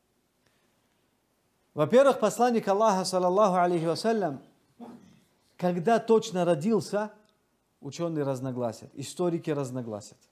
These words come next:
Кто-то сказал восьмого, девятого, тринадцатого или двенадцатого Раби'ль Ауаль. Все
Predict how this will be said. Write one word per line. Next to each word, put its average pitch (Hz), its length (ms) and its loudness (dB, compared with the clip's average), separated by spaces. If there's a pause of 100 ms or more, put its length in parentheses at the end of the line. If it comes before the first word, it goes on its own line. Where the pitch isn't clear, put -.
(760)
Кто-то 190 260 -2
сказал 156 640 0
восьмого, 165 680 -2
девятого, 147 920 -2 (200)
тринадцатого 165 800 -2
или 151 60 -2
двенадцатого 151 600 -6
Раби'ль 139 300 -4
Ауаль. 101 280 -8 (2250)
Все 220 520 0